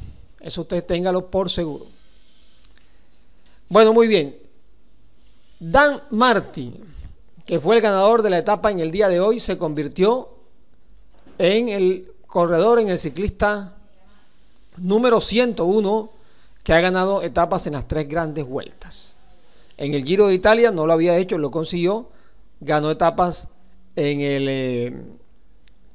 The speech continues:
en la Vuelta a España y ganó etapa en el, el Tour de Francia. Lleva cinco triunfos. En la primera,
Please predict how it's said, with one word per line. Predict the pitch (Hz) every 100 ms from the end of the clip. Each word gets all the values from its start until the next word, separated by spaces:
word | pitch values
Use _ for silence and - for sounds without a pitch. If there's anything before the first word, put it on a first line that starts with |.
| - - - - -
en | 180 156 143
la | 143
Vuelta | 170 190 185
a |
España | - 220 202 233 240 - - - - - - - - - - - - - - - - -
y | 175
ganó | 160 147
etapa | 160 170 160 185 185 185 - - - -
en | 180 208 226 -
el, | 151 143 131 131 139 -
el | 147 131 -
Tour | 170 165
de | 160
Francia. | 180 147 117 - - - - - - - - - - - - - - - -
Lleva | - 170 180
cinco | - 220 254 233
triunfos. | 180 233 170 - - - - - - - - - - - - - - - - - -
En | 147
la | 180
primera, | 185 170 180 196